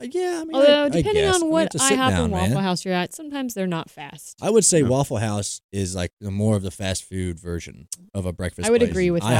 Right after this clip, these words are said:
Speaker 1: ihop is a step up. ihop and, like, Bob Evans are
Speaker 3: Mm-hmm.
Speaker 1: pretty even.
Speaker 2: Or
Speaker 1: And then, like,
Speaker 2: Perkins.
Speaker 1: Perkins. And then,
Speaker 2: Mm-hmm.
Speaker 1: like, Cracker Barrel is obviously, like, the top of the food chain. But
Speaker 3: Barrel full of crackers.
Speaker 1: Yeah, barrel full of crackers. Um, but yeah, I don't know. I just don't think they should take any crap from a fast food joint.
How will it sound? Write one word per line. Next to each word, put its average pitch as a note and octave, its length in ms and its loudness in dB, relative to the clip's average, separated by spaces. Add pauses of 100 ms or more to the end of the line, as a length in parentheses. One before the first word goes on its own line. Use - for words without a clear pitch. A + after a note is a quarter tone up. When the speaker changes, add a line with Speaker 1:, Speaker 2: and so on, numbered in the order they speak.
Speaker 1:
ihop - 140 2
is G2 120 -2
a G2 40 -2
step G#2 300 -4
up. G2+ 160 -4
ihop C#3 300 0
and, A2+ 100 0
like, G2 160 0
Bob G2+ 240 0
Evans A2 420 2
are F#2+ 140 -4
Speaker 3:
Mm-hmm. F#2 80 0
Speaker 1:
pretty G2 200 2
even. G#2+ 280 4 (120)
Speaker 2:
Or F#3+ 60 -4
Speaker 1:
And F#3 80 2
then, F#3 100 -2
like, G3 140 6
Speaker 2:
Perkins. G#3 600 0 (300)
Speaker 1:
Perkins. G#2+ 580 0
And F#3+ 120 0
then, - 60 4
Speaker 2:
Mm-hmm. F#2 100 4
Speaker 1:
like, F2+ 140 -2
Cracker A2+ 260 -2
Barrel F2 220 0
is D#2 100 -4
obviously, - 380 -6
like, - 100 -20 (240)
the - 140 -16
top - 180 -10
of - 60 -16
the - 60 -16
food - 200 -12
chain. - 300 -20 (280)
But F2+ 180 -8 (800)
Speaker 3:
Barrel E2 240 -6
full F#2+ 160 -14
of F#2 140 -14
crackers. - 260 -12
Speaker 1:
Yeah, D2 180 -6 (140)
barrel A2 280 -2
full A2 160 -10
of B2 60 -8
crackers. - 460 -6 (220)
Um, F#2+ 440 0 (300)
but B2 120 4
yeah, C#3 160 8
I A#3 80 2
don't A#2+ 80 4
know. B2 180 2 (460)
I G#2+ 80 -6
just G#2 120 -8
don't G#2+ 220 0
think A2 200 -2
they G2+ 100 -2
should F#2 160 -6
take F#2+ 240 -4
any F2+ 120 -4
crap F#2+ 220 -6
from F2+ 160 -12
a E2 60 -10
fast F#2+ 240 -8
food G2 160 -6
joint. F2 240 -8